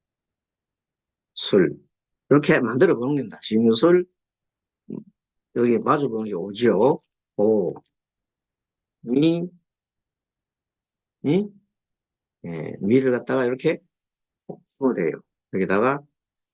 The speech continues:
신. 그래가지고 신은 맨 끝으로 보내-, 보면 이렇게 딱 되고, 요거는 오를 갖다가 이렇게 또 해서 이렇게 맨 끝으로 보내-,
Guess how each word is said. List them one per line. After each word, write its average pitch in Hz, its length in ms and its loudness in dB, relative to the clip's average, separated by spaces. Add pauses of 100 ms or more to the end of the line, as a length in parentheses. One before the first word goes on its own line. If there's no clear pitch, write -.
(140)
신. 113 480 -4 (560)
그래가지고 104 300 -4
신은 165 460 0 (360)
맨 139 320 2
끝으로 175 340 -2
보내-, 123 240 -4
보면 120 200 -8
이렇게 123 360 -2
딱 - 180 -16
되고, 90 460 -4 (440)
요거는 175 400 0 (520)
오를 127 220 2
갖다가 139 360 -2
이렇게 143 320 -4
또 139 160 -6
해서 165 480 -2 (460)
이렇게 127 360 0
맨 127 220 -6
끝으로 143 280 -2
보내-, 123 220 -4